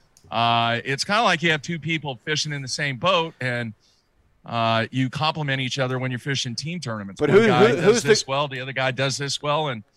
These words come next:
Speaker 1: uh, we've been very fortunate. So, yeah, I'm retired,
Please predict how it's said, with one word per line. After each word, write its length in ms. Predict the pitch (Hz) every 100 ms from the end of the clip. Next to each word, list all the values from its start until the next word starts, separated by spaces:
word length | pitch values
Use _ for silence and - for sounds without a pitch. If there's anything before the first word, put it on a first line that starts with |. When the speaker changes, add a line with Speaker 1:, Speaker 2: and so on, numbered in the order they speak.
| _ _ _ _ _
Speaker 1:
uh, 240 | 123 120 120
we've 140 | 131
been 160 | 139 127
very 240 | 131 135
fortunate. 580 | 131 131 120 - 113 104
So, 240 | - 135
yeah, 240 | 131 202 269 254
I'm 80 | 240
retired, 720 | 202 175 196 196 196 190